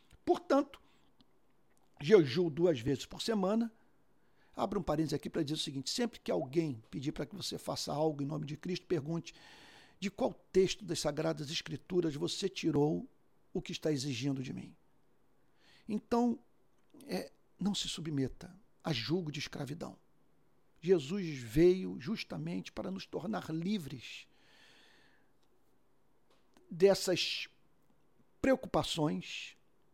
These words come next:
inspiradas pela tradição religiosa, a fim de nos dedicarmos ao exercício do amor. Pegarmos esse tempo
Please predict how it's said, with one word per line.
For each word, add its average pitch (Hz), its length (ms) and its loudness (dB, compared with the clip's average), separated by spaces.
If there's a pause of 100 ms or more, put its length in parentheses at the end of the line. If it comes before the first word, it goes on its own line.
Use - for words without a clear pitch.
(240)
inspiradas 190 1400 4
pela 170 200 4
tradição 170 540 0
religiosa, 156 640 0 (600)
a 277 180 0
fim 202 540 0
de 160 120 -2
nos 170 200 0
dedicarmos 170 720 2
ao 165 60 2
exercício 160 560 -4
do 160 80 0
amor. 139 400 -2 (500)
Pegarmos 180 600 4
esse 196 260 0
tempo - 500 0